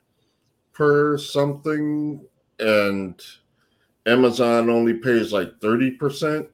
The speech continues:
or Kindle only pays, like, thirty percent.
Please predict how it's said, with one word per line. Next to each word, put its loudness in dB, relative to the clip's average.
or 0
Kindle -2
only -2
pays, -6
like, -6
thirty -2
percent. -6